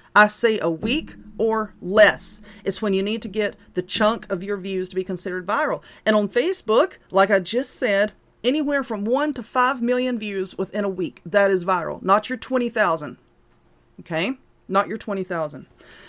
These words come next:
So when somebody says, "I've gone viral," or, "I'm going viral," look at their numbers.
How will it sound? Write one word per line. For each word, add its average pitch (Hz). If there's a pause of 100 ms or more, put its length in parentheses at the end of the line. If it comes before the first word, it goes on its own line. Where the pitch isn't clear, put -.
(500)
So 277
when 269
somebody 370
says, 208
"I've 269
gone 269
viral," 180
or, 180
"I'm 254
going 240
viral," 180 (720)
look 226
at 294
their 311
numbers. 247